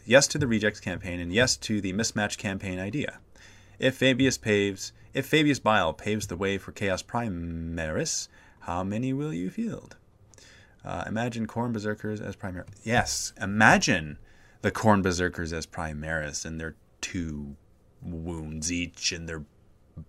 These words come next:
more attacks it would have to be. And wow, that would be nuts.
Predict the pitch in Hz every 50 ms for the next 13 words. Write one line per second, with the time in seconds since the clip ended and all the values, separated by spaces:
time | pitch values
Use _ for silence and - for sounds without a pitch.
0 | _ _ _ _ 92 95 92 92 92 92 92 92 92 92 - - - _ - -
1 | - 87 82 85 - - - - 90 85 85 87 90 87 - - - 80 - 90
2 | 85 85 92 95 95 90 78 76 - - - - - - - - - - - _
3 | - 98 101 92 82 73 - - - - - - - - - - - 87 82 82
4 | 82 87 92 104 131 180 175 - - - -